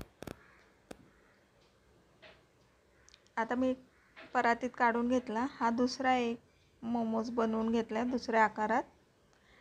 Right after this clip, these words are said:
अशा प्रकारे आपले सर्व मोमोज तयार झाले आहेत.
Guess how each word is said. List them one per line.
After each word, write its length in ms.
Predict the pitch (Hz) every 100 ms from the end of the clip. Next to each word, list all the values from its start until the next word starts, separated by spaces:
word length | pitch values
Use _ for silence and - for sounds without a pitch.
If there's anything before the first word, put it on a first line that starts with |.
| _
अशा 200 | 233 262
प्रकारे 440 | 254 247 240 240 247
आपले 320 | 240 - 240
सर्व 300 | 247 240 240
मोमोज 500 | 240 240 233 262 349 - _ _ _ - _ _ _ _ _ _ _ -
तयार 300 | 254 233 233
झाले 300 | 240 247 220
आहेत. 360 | 220 233 233